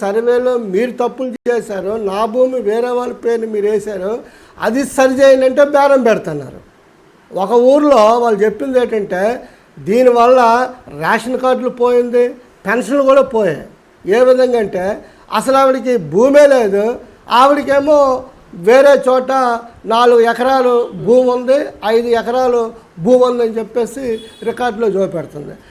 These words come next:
ఆవిడకేమో సెంటు భూమి లేదు. నీకు భూమి ఉంది కాబట్టి పెన్షన్ పోయింది, పెన్షన్ పోయింది, రేషన్ కార్డు పోయింది. అంటే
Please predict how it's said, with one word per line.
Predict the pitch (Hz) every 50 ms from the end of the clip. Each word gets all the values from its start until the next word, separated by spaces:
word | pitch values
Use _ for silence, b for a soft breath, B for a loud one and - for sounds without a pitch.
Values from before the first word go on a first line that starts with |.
| b b 202 247
ఆవిడకేమో | 269 277 269 285 254 285 277 302 294 - -
సెంటు | 214 226 240 240 202 208
భూమి | 254 - 233 226 214
లేదు. | 185 160 151 160 - B B B B 226
నీకు | 262 269 247 208 170 180
భూమి | 233 269 294 294 294
ఉంది | 285 285 285
కాబట్టి | 285 294 302 - - - -
పెన్షన్ | 233 233 226 226 233 214 190 -
పోయింది, | 202 190 180 175 156 147 147 - - B B B B -
పెన్షన్ | 233 240 233 202 277 285 262 220 302
పోయింది, | 294 302 330 330 381 339 294
రేషన్ | 262 247 220 - 226 214 -
కార్డు | 208 196 185 175 185 165 - -
పోయింది. | 165 160 156 147 147 143 - - _ _ _ _ _ _ _ _ _ _ _ _ _ _ _ _ _ - 320
అంటే | 427 - -